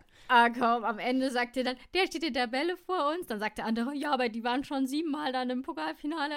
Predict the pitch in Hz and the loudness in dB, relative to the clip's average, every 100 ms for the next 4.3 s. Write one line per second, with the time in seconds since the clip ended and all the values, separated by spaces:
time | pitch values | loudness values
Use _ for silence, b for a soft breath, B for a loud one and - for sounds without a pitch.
0 | - - 220 233 233 233 196 233 226 196 | -6 -4 -2 0 -2 -4 -6 -6 -2 -4
1 | 190 185 254 - 285 302 294 247 285 277 | -4 -2 -2 2 2 4 2 4 4 4
2 | 359 - 269 269 262 240 269 277 247 254 | 0 -2 -8 -6 -8 -4 -2 -2 -2 -2
3 | 320 269 269 269 262 247 254 247 - 247 | -2 -2 -4 -4 -8 -4 -4 -4 -2 2
4 | 254 247 | 2 2